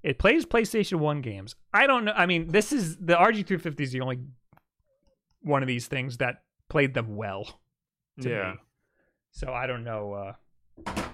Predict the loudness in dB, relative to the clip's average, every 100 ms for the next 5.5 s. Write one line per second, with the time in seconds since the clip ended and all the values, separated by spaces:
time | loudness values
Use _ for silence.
0 | -18 -20 _ -20 -20 -20 -20 -16 -10 -10
1 | -10 -18 -20 -4 0 4 4 6 4 4
2 | 2 0 -2 -4 -10 -16 -14 -10 -6 -4
3 | -4 -6 -8 -10 -12 -18 -20 _ -12 -12
4 | -12 -14 -12 -12 -10 -8 -8 -6 -4 -2
5 | -2 -4 -8 -8 -8